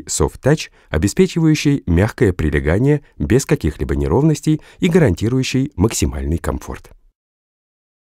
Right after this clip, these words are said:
Прочность и эластичность оправы, а также технические и геометрические особенности очков были разработаны специально для того, чтобы гарантировать оптимальное функционирование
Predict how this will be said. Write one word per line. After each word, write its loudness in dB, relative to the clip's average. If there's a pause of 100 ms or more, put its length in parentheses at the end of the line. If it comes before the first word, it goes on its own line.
(680)
Прочность 0
и 0
эластичность -2
оправы, 0 (240)
а -4
также 0
технические 0
и -4
геометрические -2
особенности -6
очков -2 (360)
были 4
разработаны 2
специально 0
для -4
того, 0 (240)
чтобы 2
гарантировать 2
оптимальное 0
функционирование 2